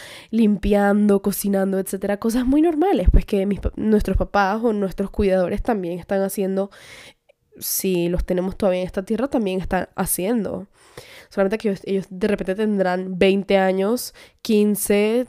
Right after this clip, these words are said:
treinta años haciéndolo, cuarenta años haciéndolo, y nosotros empezamos hace poco. Entonces es también ese, esa parte, ¿no? Esa parte del duelo, que también hablábamos en el episodio de duelo, uno de los primeros episodios de, del podcast,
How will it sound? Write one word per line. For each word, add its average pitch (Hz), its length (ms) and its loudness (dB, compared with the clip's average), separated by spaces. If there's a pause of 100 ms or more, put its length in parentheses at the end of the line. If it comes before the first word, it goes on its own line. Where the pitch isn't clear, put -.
treinta 208 380 2
años 214 220 2
haciéndolo, 208 500 2
cuarenta 190 540 2
años 214 240 2
haciéndolo, 202 500 0
y 240 60 0
nosotros 202 560 -2
empezamos 185 560 -2
hace 185 180 -6
poco. - 460 -2 (480)
Entonces 202 440 -2
es 208 140 -2
también 240 420 0
ese, 233 400 0
esa 240 180 -6
parte, 294 380 -4
¿no? 208 100 0
Esa 226 220 -4
parte 262 300 -2
del 214 220 0
duelo, 214 480 2 (280)
que - 80 -20
también 175 280 -4
hablábamos 220 400 0
en 220 80 -2
el 196 80 2
episodio 202 420 -2
de 214 120 2
duelo, 214 460 4 (540)
uno 220 120 0
de 220 40 4
los 214 80 0
primeros 196 320 0
episodios 190 580 0
de, 180 480 -2
del 190 180 -4
podcast, 214 600 -2